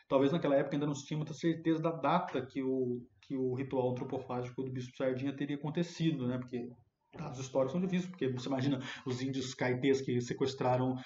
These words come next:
o bispo, não publicaram no jornal, "Ó, comemos ele hoje", não. É um, uma discussão histórica e tal, mas eles, né, tá, tá por ali, né? Então, mil novecentos e vinte e oito seria mais ou menos trezentos e setenta e quatro anos depois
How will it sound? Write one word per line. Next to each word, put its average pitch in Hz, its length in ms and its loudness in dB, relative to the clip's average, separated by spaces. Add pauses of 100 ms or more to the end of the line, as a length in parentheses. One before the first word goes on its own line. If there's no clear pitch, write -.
(160)
o 135 60 0
bispo, 139 420 2
não 214 300 6
publicaram 175 400 4
no 143 80 2
jornal, 170 360 6
"Ó, 143 140 10
comemos 156 320 8
ele 160 100 6
hoje", 165 400 6
não. 139 160 0 (500)
É 131 140 -8
um, 160 420 -2
uma 131 160 -8 (220)
discussão - 360 -4
histórica 156 500 0
e - 60 -8
tal, 175 340 0 (400)
mas 127 180 -2
eles, 143 240 -2 (360)
né, 240 340 4
tá, 127 220 0
tá 123 160 -6
por 170 180 0
ali, 160 320 4
né? 165 220 2
Então, 127 400 0
mil 123 160 -2
novecentos 131 320 -6
e - 20 -8
vinte 131 160 -6
e - 80 -6
oito 131 220 -2
seria 135 280 0
mais 135 200 0
ou 127 80 0
menos 135 220 -2
trezentos 127 260 -6
e - 40 -6
setenta 139 260 -6
e 123 60 -6
quatro 123 340 -2
anos 123 140 -4
depois 127 520 -4